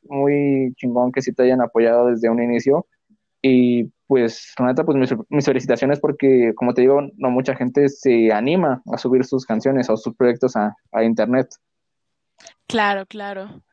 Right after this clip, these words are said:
Speaker 2: Pero sí, muchas gracias y, pues, ya ves, sí se, sí se puso, sí se pudo, sí se logró y, pues, a la gente le gustó y por eso también seguí subiendo contenido hasta ahorita, hasta el momento.
Speaker 1: Simón, y también,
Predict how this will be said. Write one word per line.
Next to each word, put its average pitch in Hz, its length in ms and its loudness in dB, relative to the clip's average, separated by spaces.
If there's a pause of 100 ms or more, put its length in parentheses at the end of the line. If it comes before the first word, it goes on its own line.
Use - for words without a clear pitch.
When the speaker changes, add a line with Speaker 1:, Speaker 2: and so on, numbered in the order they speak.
(320)
Speaker 2:
Pero 101 300 -6
sí, 202 120 -14
muchas 202 320 -14
gracias 202 360 -16
y, 190 80 -18
pues, 175 240 -16
ya 180 100 -8
ves, 170 180 -12
sí 190 120 -16
se, 180 320 -10
sí 208 160 -14
se 208 80 -10
puso, 226 480 -10
sí - 160 -8
se 208 140 -4
pudo, 240 400 -6
sí 240 160 -12
se 214 120 -8
logró 175 420 -6
y, 208 80 -8
pues, 220 200 -16
a 175 60 -14
la - 100 -14
gente 170 300 -16
le 143 100 -12
gustó - 380 -14
y 226 140 -14
por 113 180 -16
eso 185 120 -18
también 156 420 -18 (300)
seguí 185 280 -6
subiendo 180 380 -6
contenido 170 680 -10
hasta 185 260 -6
ahorita, 294 500 -4
hasta 208 180 -10
el 196 60 -6
momento. 196 480 -10 (340)
Speaker 1:
Simón, 143 520 0
y 147 420 4
también, 160 580 -2